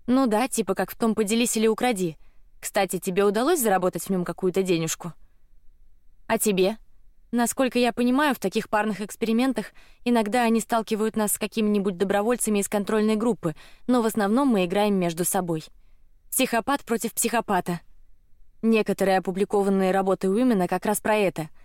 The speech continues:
как психопаты взаимодействуют друг с другом, но он явно не хочет, чтобы мы взаимодействовали друг с другом напрямую.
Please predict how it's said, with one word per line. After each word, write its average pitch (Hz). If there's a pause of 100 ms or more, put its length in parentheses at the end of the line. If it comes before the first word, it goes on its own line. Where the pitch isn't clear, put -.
(240)
как 196
психопаты 208
взаимодействуют 190
друг 196
с -
другом, 165 (340)
но 226
он 233
явно 190
не 180
хочет, 240
чтобы 185
мы 190
взаимодействовали 185
друг 175
с -
другом 185
напрямую. 165